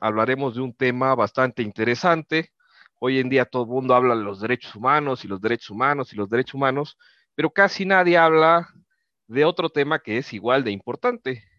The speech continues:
que es los deberes humanos. Y para esta ocasión contamos con alguien que es todo un experto y todo un conocedor en este tema. Me refiero al querido y buen amigo,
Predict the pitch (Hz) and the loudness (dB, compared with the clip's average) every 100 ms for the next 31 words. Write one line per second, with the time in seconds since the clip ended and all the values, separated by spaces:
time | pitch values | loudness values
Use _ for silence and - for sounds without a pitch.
0 | _ - 139 196 - _ - 107 107 101 | _ -6 0 0 -2 _ -14 -6 -6 -4
1 | 107 120 156 170 - _ _ 92 92 107 | -2 0 0 -2 -6 _ _ -14 -2 -2
2 | 87 76 - - - _ _ _ _ _ | -2 -8 -18 -20 -20 _ _ _ _ _
3 | _ _ _ _ _ _ _ 196 202 208 | _ _ _ _ _ _ _ -2 2 2
4 | - 214 214 - 196 185 185 156 131 143 | 2 0 0 0 0 0 0 -6 -2 -2
5 | 147 156 156 - _ _ _ _ _ _ | 0 -4 -6 -16 _ _ _ _ _ _
6 | _ - 107 131 139 131 120 117 - _ | _ -10 -2 0 0 -4 -6 -8 -8 _
7 | _ 190 185 175 165 147 - 160 147 - | _ -2 0 0 -2 -4 -4 -4 -4 -4
8 | 143 - 131 139 - 104 101 - 110 127 | -8 -4 -4 -4 -6 -8 -8 -6 -2 0
9 | 120 _ _ _ - 107 123 - 101 82 | -2 _ _ _ -8 -6 -6 -6 -12 -12
10 | 78 71 - _ _ _ _ _ - 123 | -14 -14 -18 _ _ _ _ _ -8 -6
11 | 131 175 180 180 156 123 120 131 139 139 | -2 0 2 4 2 0 -4 -4 -2 0
12 | 117 120 123 113 127 120 131 | -2 -2 -4 -4 -4 -2 -4